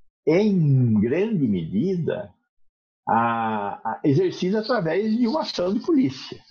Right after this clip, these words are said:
né? Então, ela tem um poder discricionário imenso. Eu posso interromper sua fábrica, posso, é, pegar o seu produto,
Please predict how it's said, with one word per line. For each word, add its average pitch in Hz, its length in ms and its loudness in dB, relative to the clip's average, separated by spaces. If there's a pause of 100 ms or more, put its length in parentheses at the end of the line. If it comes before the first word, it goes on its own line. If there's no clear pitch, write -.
(1080)
né? 135 360 -4
Então, 131 140 -2
ela 233 200 -2
tem 208 160 -2
um 269 140 -6
poder 147 760 -4 (360)
discricionário 123 1200 -2
imenso. 220 500 -2
Eu 120 120 -2
posso 180 1040 -2 (180)
interromper 131 600 -2
sua 104 240 -6
fábrica, 131 580 -4
posso, 131 800 -2
é, 98 160 -2
pegar 110 360 -2
o 131 60 -4
seu 127 200 -4
produto, 104 720 -2